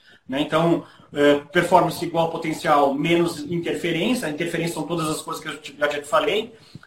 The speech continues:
as interferências a nível de, de autocrítica, de, de medo, de dúvidas, diminui essas interferências e aumenta isso. Você vai ter alta performance.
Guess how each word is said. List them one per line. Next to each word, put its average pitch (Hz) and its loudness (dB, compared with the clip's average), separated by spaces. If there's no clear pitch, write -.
as 143 8
interferências 156 -4
a 156 0
nível 160 -2
de, 143 -4
de - -2
autocrítica, 170 2
de, 143 0
de 131 -8
medo, 165 0
de 143 -6
dúvidas, 214 2
diminui 175 6
essas 214 4
interferências 196 2
e 220 6
aumenta 208 2
isso. 180 -4
Você 180 -2
vai 180 0
ter 185 4
alta 175 4
performance. - -2